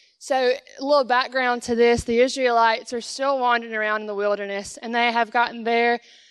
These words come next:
their attitudes all mixed up because they are tired of looking at this manna that the Lord has provided. They are tired of being too far away from a Walmart. Amazon won't deliver out there, and they are just,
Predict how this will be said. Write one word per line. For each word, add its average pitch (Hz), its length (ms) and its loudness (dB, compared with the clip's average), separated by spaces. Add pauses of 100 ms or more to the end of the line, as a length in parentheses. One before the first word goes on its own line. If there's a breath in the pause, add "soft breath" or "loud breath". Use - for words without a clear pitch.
(260 soft breath)
their 254 140 -2
attitudes 262 760 0
all 294 260 2
mixed 294 320 -6
up 240 320 2
because 226 720 0 (160 loud breath)
they 233 200 0
are 233 40 0
tired 285 560 2
of 254 140 -8
looking 233 220 -2
at 220 60 -10
this 208 200 -14
manna 240 540 0
that 233 80 -6
the 226 80 -2
Lord 220 200 2
has 202 120 -6
provided. 202 500 -2 (480 loud breath)
They 233 160 0
are 226 80 2
tired 262 640 2
of 240 180 -6
being 226 380 -4
too 302 180 -2
far 269 180 4
away 240 200 4
from 226 120 -10
a 208 60 -6
Walmart. 285 640 4
Amazon 269 440 0
won't 220 160 -2
deliver 277 420 0
out 262 260 0
there, 240 260 -2 (320 loud breath)
and 226 160 -8
they 226 160 0
are 240 60 2
just, 233 240 -6